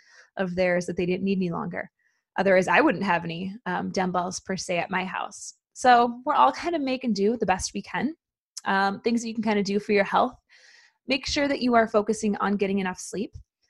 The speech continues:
Um, make sure you are getting a workout or movement in. So what tends to happen is if we stay stagnant, things get stuck in our body, um, Ayurvedically speaking. So you wanna make sure that you are moving,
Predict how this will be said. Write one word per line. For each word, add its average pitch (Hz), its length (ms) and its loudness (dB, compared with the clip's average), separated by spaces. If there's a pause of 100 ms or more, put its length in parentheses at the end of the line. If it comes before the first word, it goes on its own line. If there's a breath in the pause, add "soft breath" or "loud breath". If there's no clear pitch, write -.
(280)
Um, 196 340 4
make 208 180 -2
sure 220 220 0
you 214 200 2
are 196 120 2
getting 196 500 0 (400)
a 208 80 4
workout 254 500 4
or 247 80 6
movement 247 520 4
in. - 260 -14 (120)
So 208 320 6
what 208 200 0
tends 247 340 0
to 226 60 -2
happen 220 300 0
is 190 120 0
if 185 100 -4
we 196 100 -4
stay 185 300 -4
stagnant, 220 600 0
things 208 240 2
get - 140 -10
stuck - 360 -4
in 196 60 -2
our 180 120 -2
body, 170 460 -4 (440 soft breath)
um, 180 180 0
Ayurvedically 185 600 0
speaking. 180 460 -10
So 226 140 -4
you 220 80 2
wanna 226 160 4
make 214 160 0
sure 196 260 -2
that 180 180 -2
you 196 240 -2
are 180 180 2
moving, 180 520 -4